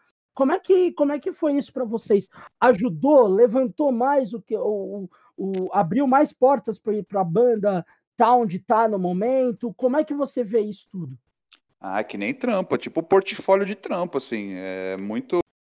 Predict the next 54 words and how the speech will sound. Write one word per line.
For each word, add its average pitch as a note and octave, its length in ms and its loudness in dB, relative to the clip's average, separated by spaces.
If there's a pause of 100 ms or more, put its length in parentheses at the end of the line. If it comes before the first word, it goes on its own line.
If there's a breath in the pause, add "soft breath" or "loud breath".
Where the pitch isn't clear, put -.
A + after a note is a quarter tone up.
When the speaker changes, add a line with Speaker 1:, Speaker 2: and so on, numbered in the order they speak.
(640)
Speaker 2:
é - 60 -12
muito B2+ 240 -4
igual D#3 200 4
trampo, A2 420 -2
assim, F#2+ 260 -10
tipo, F#2+ 640 -6 (320 soft breath)
cê, - 440 -6 (120)
você G#2 240 -8
acaba C3 360 -2
s-, - 400 -8
só, - 240 0 (100)
por D3 180 -8
exemplo, A#2+ 240 -4
o A#2 40 -8
C D3+ 180 -2
D, A2+ 200 -2
né, G#2+ 100 -4
o G#2 60 -2
lance A2 240 -4
físico. G2+ 420 -10 (260)
Por D3+ 160 -2
ter F3 180 2
um F#3+ 80 -4
C F3 200 -2
D, D#3 100 0
você F3 260 -2
já, D#3+ 160 4
a C#3+ 40 4
banda D#3 260 0
já D#3+ 120 0
é E3+ 40 -2
enxergada C#3 440 0
de G#2+ 80 -6
uma A2 120 -4
outra G#2 220 -4
forma. - 480 -20
Pode D#3+ 180 2
falar F#3 180 4
que F3 140 -6
não, C#3 360 4
que C3+ 140 -4
ninguém D#3 220 0
compra, C#3 480 2
que - 120 -2
não C#3 100 0
é, B2+ 80 0
que D3 120 0
é D3 40 4
antiquado, C3 580 2
que C3+ 100 -6
não C#3+ 80 -6
sei D#3 160 -4
o D#3 80 -6
quê. A#2+ 300 -2